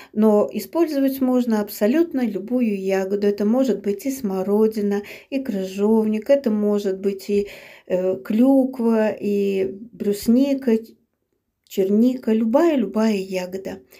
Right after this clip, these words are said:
Итак, что же нужно, чтобы, м, заморозить правильно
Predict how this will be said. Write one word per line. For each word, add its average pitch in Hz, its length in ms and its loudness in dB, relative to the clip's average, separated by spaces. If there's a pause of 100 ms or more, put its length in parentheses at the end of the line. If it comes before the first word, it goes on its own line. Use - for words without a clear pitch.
(280)
Итак, 240 380 2
что 285 260 -2
же 233 140 4
нужно, 285 500 2 (240)
чтобы, 254 600 0 (360)
м, 202 440 -6
заморозить 214 880 0
правильно 240 720 0